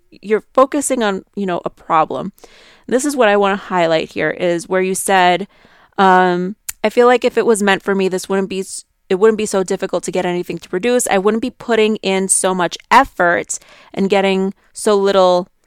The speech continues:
in return on energy or funds. Here's the thing, putting in so much effort, that's probably one of the things that you're doing wrong.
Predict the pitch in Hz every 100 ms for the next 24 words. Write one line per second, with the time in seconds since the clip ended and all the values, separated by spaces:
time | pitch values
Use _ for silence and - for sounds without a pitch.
0 | _ _ 202 190 180 - 196 180 170 -
1 | 170 175 175 170 170 165 175 - - -
2 | _ _ - 262 294 302 - 190 180 -
3 | 233 262 285 - 214 214 - 196 196 190
4 | - 190 - 156 - _ 190 247 - -
5 | 285 330 302 277 262 247 202 202 208 208
6 | - 190 190 - 185 180 175 165 170 147
7 | -